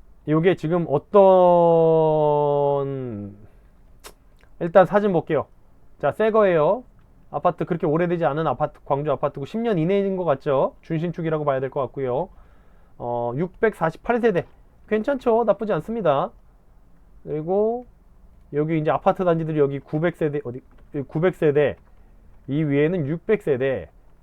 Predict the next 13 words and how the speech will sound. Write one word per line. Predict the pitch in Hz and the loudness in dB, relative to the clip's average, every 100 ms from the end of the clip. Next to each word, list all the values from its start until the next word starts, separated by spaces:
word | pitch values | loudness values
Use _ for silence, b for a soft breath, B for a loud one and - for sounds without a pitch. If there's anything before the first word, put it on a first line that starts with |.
| - - | -20 -12
그리고 | 139 151 156 | -6 -2 0
이 | |
밑에는 | 147 151 - 170 202 | 0 -2 0 -2 -2
천 | - 247 277 | -4 -4 -2
세대. | 214 123 131 87 - _ _ - | -2 -2 -2 -6 -14 _ _ -12
그죠? | 190 202 220 247 | -6 -2 -2 -2
괜찮죠? | 165 214 202 165 185 - - - - - | -6 -4 -4 -2 -4 -6 -20 -20 -20 -14
그리고 | 165 165 156 | -4 0 0
여기도 | 175 175 | 0 0
이제 | 156 147 151 143 | -2 0 0 2
예정인데 | 131 147 165 160 156 160 190 196 | 2 2 2 -2 -2 -2 -2 -2
팔백 | - 226 220 | -2 -2 -2
세대, | - 135 120 123 | -2 -4 -4 -6